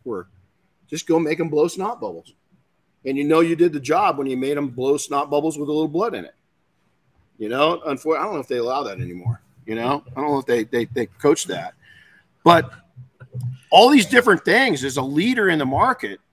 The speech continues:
whether you're brand new, one of you guys, a couple of you guys are just really starting out, right? Don't be intimidated by the co-, competition. Appreciate what they've done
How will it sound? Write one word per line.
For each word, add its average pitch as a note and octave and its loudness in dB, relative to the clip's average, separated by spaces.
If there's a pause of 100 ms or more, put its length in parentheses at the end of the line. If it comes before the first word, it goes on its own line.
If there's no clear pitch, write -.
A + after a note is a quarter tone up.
(140)
whether D#3+ -2
you're D#3 0
brand F3 -4
new, E3+ -2
one D3+ -4
of G#3 0
you A3 -4
guys, B2 -4
a - -20
couple G#3+ -4
of D#3+ -2
you C3+ -4
guys C#3 -2
are C3+ -12
just G3+ 0
really F#3+ 0
starting G3 -6
out, B3 -12
right? C3 -10 (1700)
Don't A4 2
be D4+ 2
intimidated B3 0
by C#3+ -4
the B2 -10
co-, B2 -10
competition. A#2+ -10 (540)
Appreciate G3+ 4
what E3+ -2
they've C#3 -6
done F3 -6